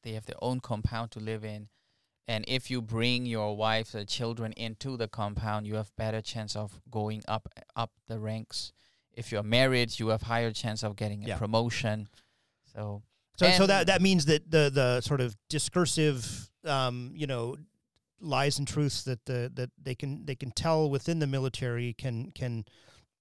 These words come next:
Speaker 2: not have, uh, legitimate outside sounding boards to, to question
Speaker 1: Yeah.
Speaker 2: those. But it also means that those, those ideas are, have no resonance with the regular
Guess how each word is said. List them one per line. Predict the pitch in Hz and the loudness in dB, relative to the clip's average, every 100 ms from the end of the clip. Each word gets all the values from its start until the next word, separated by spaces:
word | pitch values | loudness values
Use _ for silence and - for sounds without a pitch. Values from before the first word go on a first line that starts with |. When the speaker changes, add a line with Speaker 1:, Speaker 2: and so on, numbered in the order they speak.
| _ _ _ | _ _ _
Speaker 2:
not | 156 147 147 | -4 0 2
have, | 139 135 120 110 - _ 151 | 2 2 0 -4 -14 _ -6
uh, | 123 113 113 | -4 -4 -6
legitimate | 131 139 139 143 131 | -2 0 2 2 2
outside | 127 131 - 127 | -2 -4 -2 -4
sounding | - 139 135 131 | -2 -2 -2 -2
boards | 113 117 113 - | -2 -4 -4 -6
to, | - 117 113 | -4 -4 -4
to | - 120 | -6 -8
question | - 139 135 - 131 113 107 | -4 -2 -2 -2 -4 -2 -4
Speaker 1:
Yeah. | 101 104 - - | -8 -12 -14 -6
Speaker 2:
those. | 113 113 | -4 0
But | - | 4
it | 160 | 6
also | 202 - | 6 4
means | 170 139 135 | 0 0 -2
that | 135 117 | -4 -2
those, | 135 123 123 - - _ _ _ _ _ _ - - | 0 0 -2 -6 -16 _ _ _ _ _ _ -18 -6
those | 127 120 127 - - | 0 2 0 -4 -8
ideas | - 123 110 135 120 117 - | -8 -6 -4 -2 -2 -2 -4
are, | 120 110 | -4 -2
have | 113 107 | -4 -2
no | 120 131 | 0 2
resonance | 139 131 123 120 120 - | 2 0 0 -2 -4 -6
with | 117 107 - _ _ _ _ _ | -8 -10 -14 _ _ _ _ _
the | 117 110 117 | -12 -12 -12
regular | 120 123 123 123 117 117 117 | -8 -4 -2 -2 -2 -2 -4